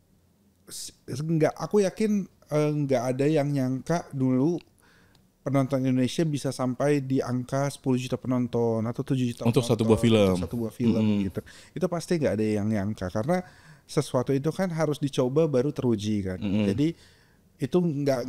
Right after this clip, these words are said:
Speaker 1: aku yakin nggak ada produser yang ini, "Saya yakin film kita yang ini sepuluh juta." Itu, aduh, kayaknya ya kecuali dia yakin terus dia bom tiket sepuluh juta gitu. Itu masih
Speaker 2: <laughs>
Speaker 1: masuk akal. Tapi kalau saya rasa enggak. Jadi kalau, kalau buat saya ketika kita bikin sesuatu terus kita pingin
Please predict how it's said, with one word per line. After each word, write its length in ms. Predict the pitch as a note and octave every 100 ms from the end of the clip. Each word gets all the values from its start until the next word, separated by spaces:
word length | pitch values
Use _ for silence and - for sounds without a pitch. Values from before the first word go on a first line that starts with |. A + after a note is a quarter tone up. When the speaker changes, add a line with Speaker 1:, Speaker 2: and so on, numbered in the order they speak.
| C3
Speaker 1:
aku 240 | - D3+ F#3+
yakin 160 | G#3+
nggak 140 | F#3+ C#3
ada 80 | D#3+
produser 420 | E3+ C#3+ C3 E3+
yang 160 | D#3+ C#3+
ini, 220 | B2+ A#2 _
"Saya 320 | - - F3 F#3
yakin 320 | F3+ - F#3+ E3
film 240 | E3 D#3
kita 240 | D#3 D#3
yang 80 | D3+
ini 80 | D#3+
sepuluh 320 | - D#3 C3+
juta." 320 | C3+ C3+ A2+ A#2+
Itu, 380 | B2 F3 D#3+ B2
aduh, 600 | F#2+ B2+ B2 A2 G2+ F#2+ -
kayaknya 400 | - A2+ A2+ C#3 B2
ya 140 | A#2+
kecuali 420 | A#2 B2 B2 D#3+ E3+ - -
dia 240 | B2+ D3 -
yakin 160 | D#3+
terus 160 | D#3 -
dia 160 | D3
bom 180 | C#3+ A#2+
tiket 300 | A#2+ B2+ C3+
sepuluh 240 | - A#2 A2+
juta 300 | C#3 B2+ A2 G#2
gitu. 160 | G#2
Itu 80 | G#2 B2 A#2
masih 240 | G#2+ G2 A#2+
Speaker 2:
<laughs> 80 | A2
Speaker 1:
masuk 240 | A2 G2+
akal. 220 | G2 A2 G#2+
Tapi 180 | A2+ D3
kalau 240 | D3 C#3 - - - - _ _
saya 400 | - C#3 C#3+ C#3+
rasa 240 | C#3+ D3+
enggak. 240 | D#3 C#3 A#2
Jadi 220 | B2+ D#3+
kalau, 560 | D3+ C#3+ C#3 C3+ C3 - -
kalau 400 | - B2+ C3 B2+
buat 240 | C3+ C3 -
saya 400 | A#2 C3 E3 F3+
ketika 560 | - - E3 - G3+
kita 320 | - E3+ D3
bikin 400 | B2+ B2 - C3+
sesuatu 640 | C#3 C3 - C3 B2 - E3+
terus 320 | C#3 C#3 -
kita 240 | C#3+ - B2
pingin 640 | - C#3 C3+ B2+ B2+